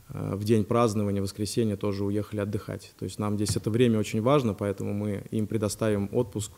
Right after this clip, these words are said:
чтобы они как можно быстрее восстановились, потому что, <clears throat> в принципе, уже скоро, э, собираться на сборы, как минимум. Вот,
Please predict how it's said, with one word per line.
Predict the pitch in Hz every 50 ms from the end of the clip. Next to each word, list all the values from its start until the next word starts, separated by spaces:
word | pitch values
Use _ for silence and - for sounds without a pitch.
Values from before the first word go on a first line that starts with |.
| _ _
чтобы | - - - 104 98 98 101 - - - - - - - - _ -
они | - 101 104 107
как | 104 107 101
можно | - 113 110 104 104
быстрее | 104 104 104 - - 120 120 113
восстановились, | 113 - - 120 113 117 131 156 147 -
потому | - - 107 107
что, | - - - 107 101 101 113 - -
<clears throat> | -
в | - 185 240 - 208 165 127 104 - -
принципе, | - 123 120 104 - - 110
уже | 104 104
скоро, | - - - 117 113 107 95 90 - - - - - - - - - _ _ _ _ _ _ -
э, | - - 69 82 87 85 87 80 71 76 76 80
собираться | - - - 107 110 107 101 92 - - - - - - - - - - - - - -
на | - 113 113
сборы, | 117 104 107 110 104 98 95 95 104 - - - - - - - - - -
как | - 120 - -
минимум. | 135 123 117 110 107 104 101 101 98 98
Вот, | 98 101 98